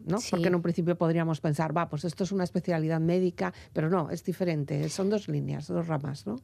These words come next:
Speaker 2: No, es una especialidad sanitaria,
Speaker 1: Sí.
Speaker 2: pero no es médica.
Speaker 1: Mm.
Speaker 2: Eh,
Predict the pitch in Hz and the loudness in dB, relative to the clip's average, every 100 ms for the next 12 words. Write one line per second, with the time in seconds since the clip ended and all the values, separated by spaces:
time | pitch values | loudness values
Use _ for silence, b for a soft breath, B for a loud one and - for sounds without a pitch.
0 | - 208 196 180 175 196 208 185 196 196 | 2 4 4 2 2 2 2 2 2 2
1 | 190 196 180 185 180 214 233 269 349 - | 2 2 2 2 2 2 2 0 -2 -2
2 | - 180 175 170 180 202 196 - 254 - | 2 4 4 4 4 4 2 0 -4 -6
3 | - 185 175 202 180 170 170 170 170 | -2 0 0 2 2 4 4 4 2